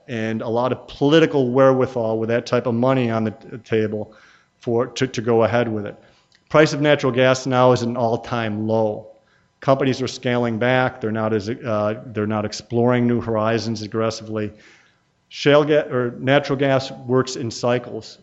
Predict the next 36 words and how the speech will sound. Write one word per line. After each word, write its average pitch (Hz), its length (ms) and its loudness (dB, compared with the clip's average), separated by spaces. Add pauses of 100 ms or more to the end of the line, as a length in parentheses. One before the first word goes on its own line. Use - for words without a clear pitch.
(160)
and 110 200 -6
so 113 200 -6
things 139 240 -2
have 117 120 -8
cooled 139 320 2
off, 139 380 -2
but 139 80 -6
you 135 80 -2
can 117 240 -2
bet 151 320 2
that 123 140 -2
it - 20 -4
will 113 160 -4
probably 123 380 -4
move 120 260 -4
back 113 320 -8
up. 120 320 -4 (220)
And 120 120 -4
there's 117 180 -2
several 143 300 2
things, 127 580 -2 (420)
uh, 117 240 2
that 117 220 -2
the 123 80 -6
industry 135 500 0
is 117 120 -4
now 120 200 0
doing 123 380 -2
to 113 80 -6
capitalize 117 840 -2
on 113 160 -2
this 110 180 -4
abundance 117 540 -4
of 104 120 -10
shale 117 300 -4
gas 107 440 -8